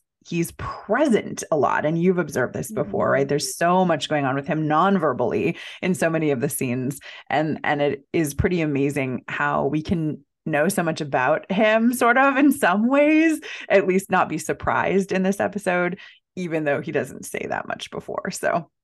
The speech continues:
Speaker 1: I, I
Speaker 2: Mm-hmm.
Speaker 1: appreciate that. Way to go, Brendan Hunt.
Speaker 2: Yeah. And this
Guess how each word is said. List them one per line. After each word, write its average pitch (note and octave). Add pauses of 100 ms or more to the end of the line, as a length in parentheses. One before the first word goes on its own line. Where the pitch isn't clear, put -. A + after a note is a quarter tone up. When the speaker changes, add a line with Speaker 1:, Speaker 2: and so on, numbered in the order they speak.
(120)
Speaker 1:
I, -
I -
Speaker 2:
Mm-hmm. G3
Speaker 1:
appreciate -
that. -
Way F#3
to E3
go, D3
Brendan C3+
Hunt. - (400)
Speaker 2:
Yeah. B3 (340)
And C4+
this F4+